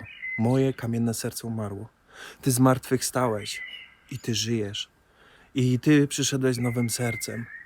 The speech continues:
nowym sercem, które jest pełne miłości, jest ciche i pokorne. I proszę Cię, żeby to serce zajaśniało w moim życiu.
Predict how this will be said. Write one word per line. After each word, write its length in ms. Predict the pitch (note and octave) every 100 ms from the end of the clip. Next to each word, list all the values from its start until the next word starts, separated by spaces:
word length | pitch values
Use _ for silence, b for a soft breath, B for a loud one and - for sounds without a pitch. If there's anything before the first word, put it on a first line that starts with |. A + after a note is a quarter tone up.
| -
nowym 260 | A#2+ A2+ A2
sercem, 420 | A#2 A#2 C3 A#2+
które 440 | - A2 A2 G#2+ - -
jest 180 | G#2+ -
pełne 300 | A#2+ A2+ A2+
miłości, 500 | A2 A2 G#2 - - _ _
jest 160 | G#2+ -
ciche 260 | - - G#2+
i 40 |
pokorne. 440 | - - A2 A#2 - _ _ B B
I 100 | A#2+
proszę 360 | A#2 B2+ - A2+
Cię, 200 | - - - - B B
żeby 220 | A#2 A#2+ C3+
to 160 | C#3+
serce 340 | - C3+ - B2
zajaśniało 600 | B2+ A#2+ A#2 A#2+ A2+ G2
w 80 | G#2+
moim 340 | A#2 B2+ C3+
życiu. 380 | B2 G#2+ A2